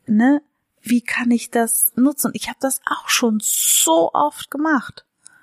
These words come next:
Ähm, einfach jemand, wo ich gemerkt hab, ah ja, das find ich irgendwie toll, was die Person hat, angeschrieben und da kam dann ein netter Austausch zustande, ja.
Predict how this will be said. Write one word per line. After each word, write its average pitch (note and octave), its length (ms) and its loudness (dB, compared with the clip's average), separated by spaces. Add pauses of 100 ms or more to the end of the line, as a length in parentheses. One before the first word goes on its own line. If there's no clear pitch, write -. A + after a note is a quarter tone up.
(460)
Ähm, F#3+ 520 -6 (380)
einfach A3 380 -4
jemand, A#3 640 -2
wo A3 140 -10
ich - 140 -14
gemerkt A3 240 -6
hab, A3+ 120 -8
ah A3+ 140 -2
ja, A#3 180 -2
das G3+ 220 -6
find A3+ 180 2
ich - 80 -10
irgendwie G#3 220 -2
toll, D#4+ 240 0
was C4 160 -2
die F#3+ 100 -6
Person F#3+ 480 -6
hat, B3 160 0 (400)
angeschrieben G#3+ 640 0
und C4+ 160 4
da A3+ 80 -2
kam F#3+ 340 -2
dann A3+ 260 4
ein A#3 40 6
netter G3 380 -2
Austausch - 520 -2
zustande, - 640 -2
ja. F3+ 220 -8